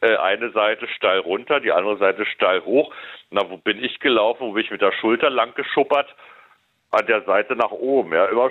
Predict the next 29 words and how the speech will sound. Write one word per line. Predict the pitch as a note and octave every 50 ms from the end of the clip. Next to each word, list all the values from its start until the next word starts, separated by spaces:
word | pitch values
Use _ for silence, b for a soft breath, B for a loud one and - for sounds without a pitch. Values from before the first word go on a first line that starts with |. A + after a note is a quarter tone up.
| - -
schön | - B2 A#2+ B2+ A#2+ A#2+ A2+
mit | - A#2+ A#2
der | A#2+ A2+ G#2+ - -
Schulter | B2+ B2+ C3+ - D#3
lang | C3+ A2+ G#2 A2+ A#2+
geschuppert, | - C#3+ - - - D3 C#3+ - D3+ C#3+ -
immer | A2 A2 A#2 A2+
auf | A2+ G#2+ G#2 -
Körperkontakt | - - F#2+ F#2+ - - C3+ C3 - - B2 A#2 - - B2+ - - - -
mit | G#2+ -
dem | - G#2+ G2
Berg, | - F#2 F2 G2 G2+ C3 C#3 -
aber | A2 F#2+ G2 F2+
Hauptsache | G2+ - - _ _ - A#2+ A2 - B2
nicht | A2+ A2+ - _
da | - G2+
runter | G2 G#2+ C3 - - C#3 -
gucken | - - - - B2 C3+ B B B B B B B B B _
oder | - G#2 G2+
mit | G2+ G2 G2 -
dem | G2 G2+
Auto | - D#2 F#2 C#3 - - - -
auch | F2 F2+ -
durchs | - - G2 - -
Gebirge | - F2 - G#2+ B2+ E3+ G#3 G3+ F3
fahren, | - - F2 D#2 D#2 D#2+
also | F2 E2 G2
auf | G2 - -
Korsika. | - B2+ B2+ D#3+ F3+ F3 E3+ - - - E2+ C#2 -